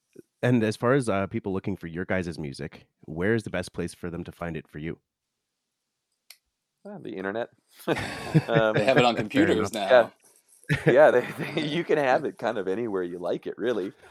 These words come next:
Speaker 2: Um,
Speaker 1: <laughs> Fair.
Speaker 2: Spotify and Apple Music, uh, though, to be completely transparent, those companies are both fucking evil.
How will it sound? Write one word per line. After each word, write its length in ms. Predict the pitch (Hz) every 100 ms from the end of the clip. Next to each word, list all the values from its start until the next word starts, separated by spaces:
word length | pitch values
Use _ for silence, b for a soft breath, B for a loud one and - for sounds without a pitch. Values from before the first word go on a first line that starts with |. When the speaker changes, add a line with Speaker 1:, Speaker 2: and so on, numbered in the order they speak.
| - 98
Speaker 2:
Um, 480 | 98 101 98 95 87 98
Speaker 1:
<laughs> 100 | -
Fair. 200 | 92 101
Speaker 2:
Spotify 920 | - - 117 127 - 123 120 120 98
and 100 | 95
Apple 320 | 98 101 101
Music, 400 | 101 113 123 120 -
uh, 320 | 90 92 87 85 -
though, 280 | 95 90 87 -
to 80 |
be 200 | 98 95 90
completely 380 | 101 90 101 90
transparent, 460 | - 92 - 98 -
those 100 | 82
companies 360 | 95 87 92 87
are 40 |
both 180 | 85 85
fucking 240 | - 80 82
evil. 360 | 85 92 92